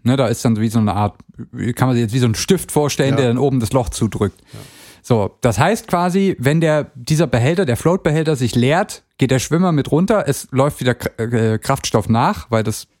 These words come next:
Speaker 1: ein-, der Einlass jetzt frei ist. Und wenn er quasi einen bestimmten Füllstand erreicht hat,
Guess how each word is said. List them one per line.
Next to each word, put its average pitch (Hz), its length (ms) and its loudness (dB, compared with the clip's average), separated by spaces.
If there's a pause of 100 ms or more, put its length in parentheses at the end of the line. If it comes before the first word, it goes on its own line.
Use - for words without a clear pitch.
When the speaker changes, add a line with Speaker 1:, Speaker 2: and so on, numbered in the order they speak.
(160)
Speaker 1:
ein-, 127 300 0
der - 140 0
Einlass 131 280 0
jetzt - 160 -2
frei 113 260 0
ist. 185 260 -2 (440)
Und 127 120 2
wenn 143 100 2
er 160 80 0
quasi 151 220 -2
einen 139 80 0
bestimmten 185 500 0
Füllstand 170 500 -2
erreicht 127 380 0
hat, 170 240 -2